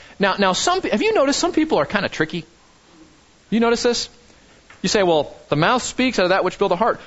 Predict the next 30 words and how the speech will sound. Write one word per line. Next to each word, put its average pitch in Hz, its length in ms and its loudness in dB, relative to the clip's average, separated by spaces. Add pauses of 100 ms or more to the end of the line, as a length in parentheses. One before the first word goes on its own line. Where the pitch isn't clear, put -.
(120)
What 262 180 0
if - 140 -4
they're 254 160 2
lying? 247 640 0 (1160)
What 220 120 0
if 349 80 -4
they're 202 100 0
saying 240 360 0
all 233 100 2
the 214 60 0
right 214 240 0
things, 226 320 0
but 165 160 -4
their 170 120 2
heart 190 340 0 (340)
is 170 260 0
far 165 260 0
from 220 340 -2 (520)
the 143 60 -2
truth? - 420 -6 (1080)
Well, 139 60 -8
that's 160 160 -2
where 185 80 0
you 170 40 0
have 156 60 -4
to - 60 -8
pay 143 160 0
real 135 160 0
close 131 220 -2
attention. 120 380 -6